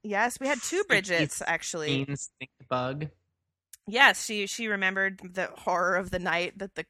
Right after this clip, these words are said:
Speaker 1: ridiculous stink bug appeared on my floor and,
Speaker 2: Mm.
Speaker 1: uh, made a fancy creation,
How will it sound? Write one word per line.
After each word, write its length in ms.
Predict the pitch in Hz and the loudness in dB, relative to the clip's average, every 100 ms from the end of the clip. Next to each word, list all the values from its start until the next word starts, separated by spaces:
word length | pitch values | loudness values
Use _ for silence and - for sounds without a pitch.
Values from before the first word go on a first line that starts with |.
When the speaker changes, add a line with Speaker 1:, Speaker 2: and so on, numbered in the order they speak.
| - | -10
Speaker 1:
ridiculous 520 | 190 208 185 190 190 | -10 -8 -8 -8 -8
stink 280 | - 175 - | -10 -10 -6
bug 160 | 233 | -8
appeared 320 | 185 - 175 | -8 -6 -4
on 100 | 185 | -2
my 140 | 180 160 | -4 -8
floor 380 | - 156 156 202 - - - - | -4 -2 -2 -4 -10 -20 -20 -10
and, 260 | 202 180 175 | -2 -2 0
Speaker 2:
Mm. 240 | 175 160 165 | 0 2 0
Speaker 1:
uh, 20 | |
made 200 | 175 175 | -2 -2
a 80 | 170 | -2
fancy 340 | 175 175 170 | -4 -4 -6
creation, 840 | - 180 160 165 170 160 165 208 | -8 -8 -8 -8 -8 -8 -8 -12